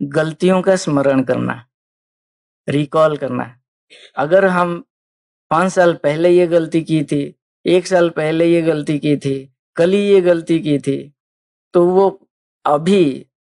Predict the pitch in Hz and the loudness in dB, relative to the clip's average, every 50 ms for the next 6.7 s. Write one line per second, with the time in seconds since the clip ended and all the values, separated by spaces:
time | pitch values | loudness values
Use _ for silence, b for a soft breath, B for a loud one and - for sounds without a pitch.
0 | _ _ 131 156 170 185 196 170 175 165 151 135 131 131 - 151 147 147 - 190 | _ _ 0 2 4 2 2 0 -2 -2 0 0 -2 -2 -4 -4 -4 0 0 -2
1 | 170 - - 156 160 175 185 196 202 196 185 170 156 143 165 196 214 _ _ _ | -2 0 -2 -2 -2 -2 -2 -2 -2 -2 0 0 0 -2 -2 -4 -12 _ _ _
2 | _ _ _ _ 147 143 147 143 - 175 190 208 - - _ _ _ - 160 151 | _ _ _ _ -4 -4 -4 0 2 2 2 2 0 -6 _ _ _ -6 -6 -6
3 | - - 147 147 170 185 208 208 175 165 165 160 151 - 175 175 180 190 190 185 | -6 -2 0 0 2 4 4 2 4 0 -2 -2 -2 -4 -4 -2 0 2 2 2
4 | 160 147 147 151 151 143 139 - 147 139 135 139 135 135 139 160 185 190 196 190 | 2 0 0 0 -2 -2 -2 0 0 2 2 2 0 -2 0 2 4 4 4 4
5 | 180 170 165 160 151 156 180 190 220 294 294 _ _ _ _ _ _ - 143 139 | 2 2 0 0 0 2 2 2 2 0 -8 _ _ _ _ _ _ -2 -2 0
6 | 147 170 156 - 151 135 135 143 147 160 175 208 254 - | 0 -2 -2 -2 -2 -2 0 0 2 2 0 0 -2 -8